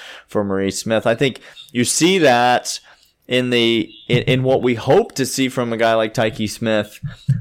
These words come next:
this year, kind of an instant plug in and make an impact type of guy. I think you look, I think you look to the secondary in the portal, and you gotta get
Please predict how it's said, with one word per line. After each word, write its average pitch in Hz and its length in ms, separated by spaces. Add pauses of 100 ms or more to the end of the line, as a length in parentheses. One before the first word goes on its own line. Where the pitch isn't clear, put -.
(140)
this 120 380
year, 104 520 (360)
kind 117 180
of 113 60
an 107 220
instant 147 520
plug 131 360
in 117 260
and 107 220
make 107 200
an 101 80
impact 101 460
type 92 180
of 87 100
guy. 90 460 (280)
I 117 100
think 117 240
you 101 80
look, 95 300 (240)
I 131 80
think 170 180
you 139 140
look 143 180
to 135 100
the 120 120
secondary 120 1040 (580)
in 120 140
the 113 60
portal, 110 840 (480)
and 107 120
you 123 100
gotta 127 220
get 107 340